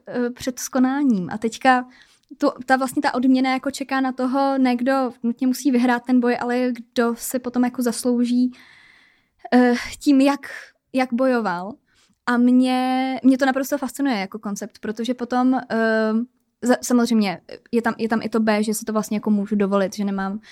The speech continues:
děti, nemám hypotéku, můžu si vlastně jako dovolit do toho jít naplno,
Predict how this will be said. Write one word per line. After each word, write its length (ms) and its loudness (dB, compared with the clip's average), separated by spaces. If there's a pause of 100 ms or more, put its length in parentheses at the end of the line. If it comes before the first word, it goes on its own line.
(260)
děti, 360 2
nemám 220 2
hypotéku, 840 -2
můžu 240 2
si 140 -2
vlastně 300 0
jako 120 -2
dovolit 280 0
do 100 -4
toho 180 2
jít 160 2
naplno, 460 2